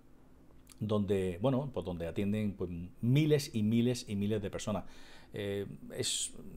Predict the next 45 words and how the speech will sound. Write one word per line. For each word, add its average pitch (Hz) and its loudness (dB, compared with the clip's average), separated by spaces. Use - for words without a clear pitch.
lo 110 4
tenemos 127 6
montado 127 6
de 120 4
tal 120 6
forma 131 4
que 113 2
tenemos, 113 0
pues, 104 2
nueve 113 4
o 110 4
diez 110 0
salas 107 2
de 107 -2
conferencias 120 0
que, - -6
bueno, 104 0
tienen 107 0
conferenciante 107 -2
cada 90 0
hora. 120 4
Y 101 2
además 104 4
de 127 8
eso, 123 2
bueno, 120 4
pues 101 -2
tenemos 101 -2
un, 101 -6
un, - -14
tenemos 98 -6
el, 95 -12
el, 98 -12
el 92 -4
main 113 4
stage, 135 6
tenemos 98 -2
la 92 -2
zona 101 0
principal 107 2
donde 104 -2
vamos 98 -4
a 98 -4
tener, 98 -2
eh, 98 -12